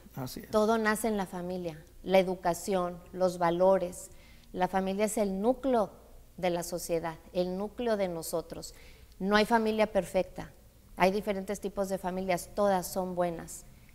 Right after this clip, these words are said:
Speaker 2: ¿Qué pasa? Vamos también a hablar de esto y lo vamos a canalizar mediante ella, porque si podemos canalizar el enojo a nuestro favor, vamos a evitar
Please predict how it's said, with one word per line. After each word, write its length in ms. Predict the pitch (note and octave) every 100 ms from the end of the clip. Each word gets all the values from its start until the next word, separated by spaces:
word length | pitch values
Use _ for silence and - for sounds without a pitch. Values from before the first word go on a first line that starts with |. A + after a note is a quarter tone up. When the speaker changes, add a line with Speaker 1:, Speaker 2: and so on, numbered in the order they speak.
| - -
Speaker 2:
¿Qué 140 | - G3+
pasa? 400 | G#3+ A3 G#3+ F3+
Vamos 280 | F3+ F3+ F#3+
también 440 | A3+ A3+ G#3 G#3
a 40 | F#3
hablar 460 | F3+ F3 F#3+ -
de 260 | A3+ G3+ F#3
esto 380 | F3+ - G3+ -
y 80 | G#3
lo 140 | F#3
vamos 360 | F3+ F3+ G3+ -
a 140 | G3+
canalizar 840 | F#3+ F3 E3+ E3 E3+ - F3 E3 G#3+ - - -
mediante 540 | F#3+ F#3 F#3 F3+ G3
ella, 200 | F#3 G#3
porque 560 | G#3+ A3+ G#3+ - G#3+ A#3+ - -
si 180 | -
podemos 640 | A3 G3+ G3+ G#3+ A#3+ C#4+ - - -
canalizar 600 | G#3+ G3+ F#3+ F#3 G3+ G3
el 120 | A3+
enojo 320 | G#3 G3 G#3+
a 40 | G#3+
nuestro 380 | G#3 - F#3+
favor, 460 | F3 F3+ F#3 F#3 F#3
vamos 360 | F#3 F3+ G#3+ -
a 100 | G3
evitar 600 | F#3 F3+ E3+ G3+ F3+ F3+